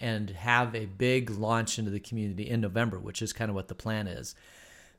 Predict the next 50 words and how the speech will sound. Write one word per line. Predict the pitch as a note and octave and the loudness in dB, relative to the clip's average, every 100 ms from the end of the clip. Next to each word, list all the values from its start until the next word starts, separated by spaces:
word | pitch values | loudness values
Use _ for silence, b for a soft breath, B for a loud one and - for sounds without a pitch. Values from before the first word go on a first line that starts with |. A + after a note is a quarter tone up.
| _ | _
because | A#2 B2+ A#2 | 0 2 4
it | A2+ | 6
will | C#3+ | 6
take | C3 C#3 A#2+ A2+ - | 6 6 6 4 -4
some | - - F#2 | -4 -2 -4
time | - F#3 E3+ A2+ G#2+ A2+ | -4 2 4 4 2 -2
to | A2+ - A#2+ A2 A2+ | -2 2 4 2 2
organize | C3 C3 C3 B2 A#2 | 2 4 4 4 2
the | G#2 | 0
groups | G2+ A2 A2+ A2+ A2+ | 0 2 2 2 -2
and | G2+ | 0
retrain | G#2+ B2 - A#2+ A2+ A2+ A2 | 0 0 0 0 2 2 0
and | F#2 F#2 E2 - | -2 -6 -8 -8
reconfigure | G2+ A#2 A#2 A#2 - A2+ G#2+ G#2+ G#2 G#2+ G#2 | -2 0 0 -4 -2 -2 -2 -2 -2 -2 -4
and | G2 F#2 - | -6 -8 -6
figure | B2 A2+ A2+ | -2 2 2
out | A2 | 2
how | - A2+ | 0 0
to | A2+ | 2
use | G#2+ A2+ G#2+ | 2 0 -2
the | G#2 | -4
sanctuary | A#2 A2 - A2 G#2+ | -2 -2 -2 -2 -2
with | F#2+ | -2
the | - | -4
new | G#2+ A#2+ | 0 0
space | - - A2+ A2 A2 | 0 0 2 2 -2
and | F#2+ G2+ | -2 0
where | A2+ | 2
do | |
we | A2 | 0
put | G2+ - A2 | -2 0 2
all | G#2+ | 2
the | G#2+ | 2
ministries | G2+ G#2+ G#2+ - A2+ A2 A2 G2+ | 0 0 -2 -4 -2 0 -2 -4
and | F#2 F2+ | -6 -2
Sunday | B2 A#2+ | 0 2
morning, | A2+ A2+ A2+ G#2 | 2 2 0 0
what | G#2+ | -2
does | G#2 | -2
it | G#2+ | -4
look | G#2 A2 | -6 -4
like | G2+ G2 | -4 -4
and | G2 | -6
all | F#2+ | -4
that | F#2+ | -6
sort | - - | -8 -12
of | - | -12
thing. | - B2 | -12 -8
So | - | -2
that's, | A#2+ C3 - | 6 6 6